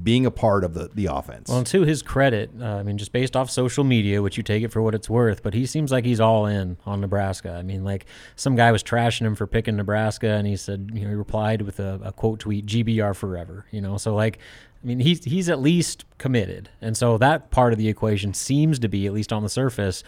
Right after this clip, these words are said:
Speaker 2: uh, you know, in the past. Now it's a matter of, can he do it every day over the course of the season and keep himself on the field, not only to be ready for games, but be a guy this staff can trust and count on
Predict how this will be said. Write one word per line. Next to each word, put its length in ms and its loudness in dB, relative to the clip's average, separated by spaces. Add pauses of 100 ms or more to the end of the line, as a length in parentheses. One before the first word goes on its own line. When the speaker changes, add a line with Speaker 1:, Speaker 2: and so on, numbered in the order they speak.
(320)
Speaker 2:
uh, 280 -2
you 80 -4
know, 120 -2
in 160 -2
the 60 -2
past. 440 0
Now 260 4
it's 140 0
a 20 0
matter 400 2
of, 260 0 (300)
can 220 2
he 120 4
do 280 4
it 120 2 (100)
every 280 2
day 380 2
over 200 0
the 80 -6
course 300 0
of 40 -6
the 60 -4
season 440 0
and 120 -4
keep 220 0
himself 420 0
on 180 -2
the 60 -2
field, 280 2
not 160 0
only 160 4
to 80 2
be 80 2
ready 180 2
for 160 -6
games, 320 0
but 160 0 (420)
be 180 6
a 40 6
guy 320 4
this 240 -2 (140)
staff 640 -6
can 160 -4
trust 440 0
and 140 -6
count 320 0
on 380 0